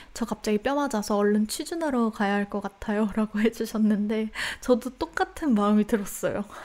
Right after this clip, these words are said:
<laughs> "열아홉 살의 나는 시간은 방황하는 저를 기다려주지 않습니다." 라는 문장을 남기는 <laughs> 아이구나. <laughs> 네. 참,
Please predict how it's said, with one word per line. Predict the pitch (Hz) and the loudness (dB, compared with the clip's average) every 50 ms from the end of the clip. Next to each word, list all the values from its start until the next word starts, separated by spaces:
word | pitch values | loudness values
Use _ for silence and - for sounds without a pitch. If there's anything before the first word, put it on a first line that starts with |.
| - - - - - - - - - _ _ _ | -18 -20 -20 -20 -20 -20 -20 -20 -20 _ _ _
<laughs> | _ _ - - - - - - - - - - - - | _ _ -8 -4 -2 -2 -2 -4 -6 -8 -12 -12 -4 0
"열아홉 | 262 254 262 269 269 269 269 | 2 4 4 4 4 4 2
살의 | - - 226 226 220 214 | 0 0 0 2 2 2
나는 | 208 196 190 196 233 302 - - - - - - _ | 2 0 2 2 2 0 0 -4 -12 -20 -20 -20 _
시간은 | - - - 339 330 330 330 320 320 320 320 330 330 330 339 339 359 349 | -14 -6 -4 -4 -2 0 0 0 0 0 -4 -6 -6 -6 -6 -6 -8 -6
방황하는 | - 214 214 214 226 220 220 226 220 262 302 | -2 0 2 4 4 4 4 2 0 0 -2
저를 | - 226 202 208 | -2 -2 -2 -2
기다려주지 | 208 - 214 208 208 214 202 - 208 214 262 | -2 0 0 0 0 0 -2 -2 -4 -4 -2
않습니다." | 247 226 214 - 214 208 196 196 208 - 202 208 - | -2 0 0 0 0 -2 0 -2 -4 -6 -6 -6 -4
라는 | 208 214 214 220 214 | 0 2 4 4 4
문장을 | 208 214 208 208 208 214 214 208 233 262 294 302 302 233 | 4 2 0 0 0 0 0 0 0 0 0 -2 -4 -4
남기는 | 202 196 202 208 202 233 226 220 220 214 220 233 220 - - - | -2 0 0 0 2 2 2 4 4 4 4 2 0 -4 -12 -20
<laughs> | - - - - | -20 -20 0 4
아이구나. | - 233 214 220 220 226 - - 226 214 226 226 - | 6 6 6 4 2 -2 2 2 2 2 2 -2 -6
<laughs> | - - - - - _ - - - - - - - - - _ - - _ - - - _ _ - - _ - - - _ _ - - _ - - - - - - - - - - - | -12 -20 -20 -20 -20 _ -20 -20 -20 -20 -20 -20 -20 -20 -20 _ -20 -20 _ -20 -20 -20 _ _ -20 -20 _ -20 -20 -20 _ _ -20 -20 _ -6 -4 -4 -2 -4 -6 -8 -12 -14 -12 -4
네. | - 202 220 208 196 180 180 175 - 202 208 - _ - - - - - - - - - - - - - | -2 0 0 0 0 -2 -6 -8 -10 -16 -20 -20 _ -20 -20 -20 -20 -18 -18 -18 -20 -18 -18 -20 -16 -16
참, | - - - 277 285 269 226 185 180 | -10 -6 -4 -2 0 0 -2 -2 -4